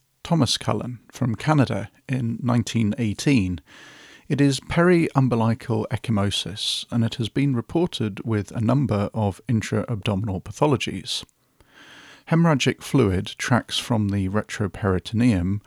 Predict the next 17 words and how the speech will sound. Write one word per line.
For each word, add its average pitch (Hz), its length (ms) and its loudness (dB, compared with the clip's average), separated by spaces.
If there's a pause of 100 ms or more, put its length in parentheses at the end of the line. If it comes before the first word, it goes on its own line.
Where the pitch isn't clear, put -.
(360)
along 117 360 6
the 101 160 2
gastrohepatic 104 1200 -2 (100)
and 95 400 -2
falciform 110 600 -2
ligaments 110 720 -2
to 113 440 -2
the 104 260 -4
umbilicus. 104 880 -2 (920)
Cullen 156 400 4
noted 123 400 2
it 90 320 -6
in 110 140 2
a 101 60 0
case - 420 -4
of 113 260 -6
ruptured - 560 -4